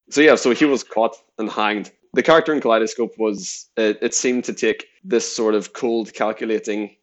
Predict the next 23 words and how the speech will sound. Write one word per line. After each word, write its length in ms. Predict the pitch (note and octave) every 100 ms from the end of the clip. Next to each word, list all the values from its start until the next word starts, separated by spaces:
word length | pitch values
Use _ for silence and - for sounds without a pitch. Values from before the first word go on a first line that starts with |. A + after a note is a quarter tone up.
| -
uh, 60 |
aspect 520 | G#2+ F#2+ G2+ - G#2 -
from 220 | G2+ G2
Hay 340 | C3 C#3 C3+ -
and 160 | A2+ G#2+
the 60 |
sort 160 | - A2
of 140 | G2
sexual 400 | - G#2 G2 G#2+
stuff 340 | - G2+ F2+ -
from 340 | - G2 F#2 F2 _
Heath. 360 | - G#2 - _ _
And, 340 | G#2 G2 G2+ G2+
uh, 260 | G2+ F#2+ - _ _
Hitchcock 540 | - C#3 C3 D3+ C3+
really 180 | B2+ A#2+
wanted 240 | A2+ G#2 -
to 80 | G#2+
push 280 | A#2 -
things 240 | F#2+ G2+ F#2
with 140 | F#2
this, 260 | G2 F2+ -
um, 360 | G2+ G2+ G2+